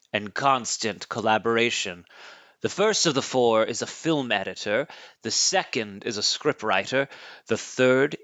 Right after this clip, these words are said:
is the mother of my daughter Pat, and the fourth is as fine a cook as ever performed miracles in a domestic kitchen.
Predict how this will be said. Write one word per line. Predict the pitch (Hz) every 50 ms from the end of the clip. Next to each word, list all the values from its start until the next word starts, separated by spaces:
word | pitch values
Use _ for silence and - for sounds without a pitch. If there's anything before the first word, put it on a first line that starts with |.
| -
is | 123 117 104
the | 117 131
mother | 123 139 143 151 170 170 139 123 120 110 95 87
of | 85 - 104
my | 113 117 113 120
daughter | 113 123 120 123 - - 120
Pat, | 110 - - 143 147 175 - - - - - _ _ _ _ _ _ -
and | 143 143
the | 151
fourth | 151 - - - 190 196 208 220 214 - - - -
is | - - 117 -
as | - 127 127 -
fine | - - - - - 175 165 175 180 180 175 -
a | 143 127 -
cook | - - 151 143 147 - - -
as | - 117 113 110 - - _ -
ever | 147 160 165 139 131 127 123 113
performed | - - - 120 110 - - 110 113 113 117 101
miracles | 98 110 123 127 123 117 110 104 95 - - 85 82 87 - -
in | 107 104
a | 110 110
domestic | 95 - 117 113 110 117 117 - - - 120 113 - - -
kitchen. | - 110 - - - - 87 82 90 95